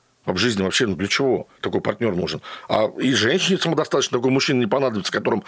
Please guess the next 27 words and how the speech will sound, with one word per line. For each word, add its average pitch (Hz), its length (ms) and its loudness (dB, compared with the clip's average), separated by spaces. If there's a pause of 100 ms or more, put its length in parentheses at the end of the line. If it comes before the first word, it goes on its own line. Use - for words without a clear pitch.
(180)
будет 107 160 -2
либо 127 120 0
подкаблучник, 120 560 -2
либо 107 220 2
абьюзер. 110 280 -4
Нафиг - 220 -4
он 139 140 -2
нужен 101 240 -2
ей 90 60 0
вообще - 200 -4
в - 60 -6
жизни? 85 260 -4 (440)
Ей - 140 -4
тоже 175 240 2
нужен 127 240 0
партнёр, 117 600 -2
настоящий, - 480 -2
полноценный, 104 600 -4 (380)
которому 120 280 0
можно 123 200 0
разделить 113 400 0
эту 120 160 0
же. 117 80 2
Слушайте, - 280 -2
она 123 120 0
не 147 60 0
такая 156 380 2